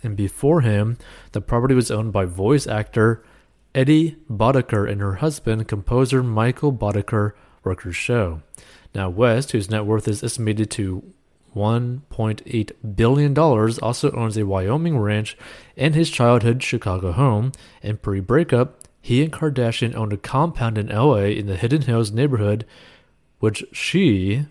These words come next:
will reportedly get it in the divorce. So West and Kardashian have four children, North eight, Saint five, Chicago three, and Psalm two.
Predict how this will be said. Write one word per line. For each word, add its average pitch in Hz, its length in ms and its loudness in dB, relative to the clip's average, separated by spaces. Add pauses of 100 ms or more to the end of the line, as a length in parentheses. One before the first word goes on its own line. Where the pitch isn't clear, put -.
will 107 300 2
reportedly 107 560 -2
get 98 180 -2
it 98 140 -2
in 98 160 -8
the 92 100 -6
divorce. 90 800 -4 (600)
So - 160 -6
West 104 180 2
and 135 80 -8
Kardashian 117 600 0
have 92 160 -4
four 117 320 0
children, 113 420 0
North 110 400 2 (100)
eight, 98 300 -4
Saint 98 380 -6 (280)
five, 123 520 2
Chicago 98 560 -2
three, 117 500 0
and 104 180 -6
Psalm 90 540 -4
two. 98 320 0